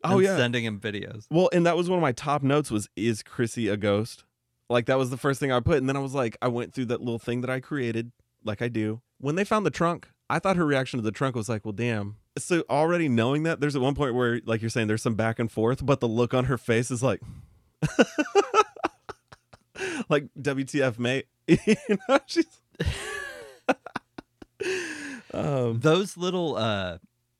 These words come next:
Speaker 2: like, flashback ones of the paranormal investigators,
Speaker 1: Mm-hmm.
Speaker 2: any clip like that, it doesn't matter how fake it is. If you have two guys sitting there listening to something
Speaker 1: Mm-hmm.
Speaker 2: and that you hear a voice all of a sudden, I'm listening so hard it's gonna freak me out,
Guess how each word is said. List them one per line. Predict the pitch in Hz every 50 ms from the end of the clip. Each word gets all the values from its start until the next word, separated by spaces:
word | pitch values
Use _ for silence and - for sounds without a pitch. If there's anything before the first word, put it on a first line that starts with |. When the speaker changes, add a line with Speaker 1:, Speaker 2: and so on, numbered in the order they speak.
| _ _ _ _ _ _ -
Speaker 2:
like, | 120 123 107 85 -
flashback | - - 117 107 104 110 - - 135 131 135 - -
ones | 143 139 139 139 143 139 - - _ _
of | - 110 101
the | 110 104
paranormal | - 131 123 113 110 110 110 110 104 98
investigators, | 90 98 95 104 - 123 113 120 123 127 135 135 - - -
Speaker 1:
Mm-hmm. | 139 156 160 170 190 -
Speaker 2:
any | 135 175 247 247 240 190 - - _ _ _ _ _ _ _ _ -
clip | - 135 135 131 -
like | 156 147
that, | 160 160 160
it | 147
doesn't | 135 151 143 143 127
matter | 123 117 113 110
how | 110 110
fake | - - 95 90 90 -
it | 113 104
is. | 110 117 127 127 - _ _ _ _ _ _ _ _ -
If | 117 - 143
you | 139 139 139
have | 135 123 - -
two | - - 147 147
guys | 123 117 101 107 120 -
sitting | - - 104 110 113 117
there | 117 117 107
listening | 98 98 92 95 95 - - 123 123 127 131 135 131 127 - -
to | - 147
something | - - 156 147 143 - 165 160 160 160 160
Speaker 1:
Mm-hmm. | 131 123 117
Speaker 2:
and | 120 117 127 - _ -
that | 127 110 117 127 -
you | 127 127 127
hear | - - 139 131 120
a | 107 90
voice | 80 92 87 90 98 113 - -
all | - 147 135 135
of | 139
a | 135
sudden, | - 160 151 151 156
I'm | - 143 151 156
listening | 156 151 156 156 - 196 190 156 123
so | - - 120 117 104
hard | 107 107 113 113
it's | 113 - -
gonna | - 123 110 107
freak | 98 - 107 98 92 -
me | 92 87 87
out, | 82 - - -